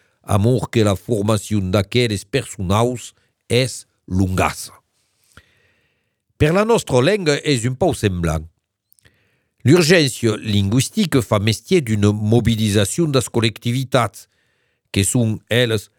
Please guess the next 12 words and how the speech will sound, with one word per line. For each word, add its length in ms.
responsables 880
dels 320
béns 320
col·lectius, 640
que 220
bel 240
primer 560
la 160
lengua 480
n'és 320
un. 160
Mas 300